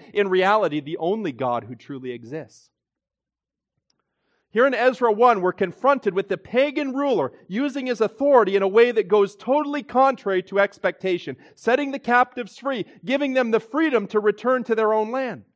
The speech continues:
You know, ultimately, brothers and sisters, the book of Ezra reveals to us why the king took this action. No, it wasn't because he was a genuine worshiper of,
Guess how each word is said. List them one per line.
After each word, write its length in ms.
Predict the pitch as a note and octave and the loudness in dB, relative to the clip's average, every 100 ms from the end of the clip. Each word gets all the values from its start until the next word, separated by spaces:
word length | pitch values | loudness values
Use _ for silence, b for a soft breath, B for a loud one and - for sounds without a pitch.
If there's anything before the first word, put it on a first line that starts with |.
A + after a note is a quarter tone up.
| _ _ _ _ _ _ _ _ _ _ _ _ _ _ _ _ _ _ | _ _ _ _ _ _ _ _ _ _ _ _ _ _ _ _ _ _
You 100 | F#3 | -8
know, 160 | F#3+ F3+ | -4 0
ultimately, 460 | G#3 A3 G3 F3 E3+ | 0 0 -6 -6 -2
brothers 340 | F3 F3 E3 | -2 -4 -8
and 100 | D#3+ | -12
sisters, 380 | - F#3 - D3+ | -10 -10 -8 -10
the 80 | D#3+ | -6
book 200 | F#3+ F#3 | -6 0
of 80 | F#3+ | -2
Ezra 280 | F3+ F3 | 0 -6
reveals 540 | D#3+ E3 D#3+ G3+ B3 - | -4 -6 -6 -6 -6 -8
to 140 | D#3+ | -6
us 160 | D3 - | -6 -6
why 400 | C#3+ F#3+ B3+ B3+ | -4 -2 -2 -4
the 120 | F3+ | -8
king 320 | - D#3+ D3 | -8 -10 -10
took 260 | - A3 - | -12 -16 -12
this 180 | A#2+ - | -14 -12
action. 440 | G2+ - - E3+ _ _ _ _ _ _ _ _ _ _ _ - | -14 -18 -20 -20 _ _ _ _ _ _ _ _ _ _ _ -6
No, 140 | G3 | -6
it 120 | F#3 | -4
wasn't 320 | F3+ G#3+ G3+ D#3 | -2 -2 -2 -10
because 300 | D#3 F#3 E3 | -6 -4 -4
he 60 | |
was 160 | D#3+ D#3 | -8 -8
a 40 | |
genuine 520 | B2 D3+ F3 E3+ C#3 | -6 -6 -4 -6 -6
worshiper 500 | C#3 F#3+ - - D#3 | -4 -6 -6 -8 -6
of, 140 | C3 | -6